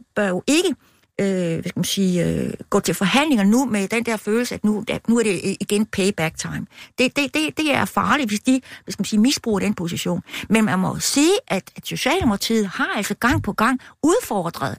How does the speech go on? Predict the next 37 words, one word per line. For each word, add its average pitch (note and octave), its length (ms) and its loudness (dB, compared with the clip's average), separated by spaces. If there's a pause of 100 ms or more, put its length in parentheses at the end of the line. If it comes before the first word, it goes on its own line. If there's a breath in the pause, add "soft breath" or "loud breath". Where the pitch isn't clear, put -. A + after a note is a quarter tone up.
øh, F#3 260 0
og F3+ 80 0
jeg F3 100 0
kan F#3 80 -4
godt C4+ 160 0
forstå, C#4 340 0
øh, A#3+ 80 0 (100)
at, G3 460 -4
at - 220 -8 (120)
De F#3 60 -6
Radikale G#3+ 560 0
indimellem A3 480 4
kan F3 260 -2
føle E3+ 200 0
sig - 180 -4
tirret. A3+ 380 2 (380 loud breath)
For - 60 -4
Morten, E3+ 300 0 (160)
Morten, E3+ 280 0 (140)
øh, D#3+ 360 0
Østergaard A3 420 2 (240 loud breath)
har - 80 -2
altså D#3+ 140 -4
heller D4 160 2
ikke B3+ 120 -2
været F#3+ 140 2
særlig G3+ 300 2
pænt G#3+ 200 2
behandlet, F#3+ 340 2
indtil - 200 0
han F3+ 80 4
nu F#3+ 180 4 (220 loud breath)
har C#3 120 -2
fået, F3 440 0
øh, D#3+ 260 0
en D#3+ 220 0
position, E3 460 -2